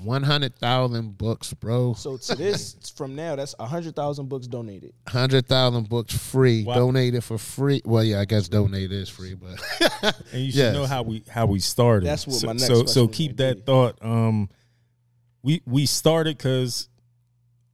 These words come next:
Speaker 3: we had five programs. Fathers Read three sixty-five was one of 'em.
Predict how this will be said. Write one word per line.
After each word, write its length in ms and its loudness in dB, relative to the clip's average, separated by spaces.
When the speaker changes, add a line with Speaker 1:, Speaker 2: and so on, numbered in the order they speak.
Speaker 3:
we 120 2
had 180 4
five 360 -2
programs. 720 -2
Fathers 400 -2
Read 240 -2
three 140 -6
sixty-five 680 -6
was 180 -8
one 240 2
of 180 -4
'em. 160 -8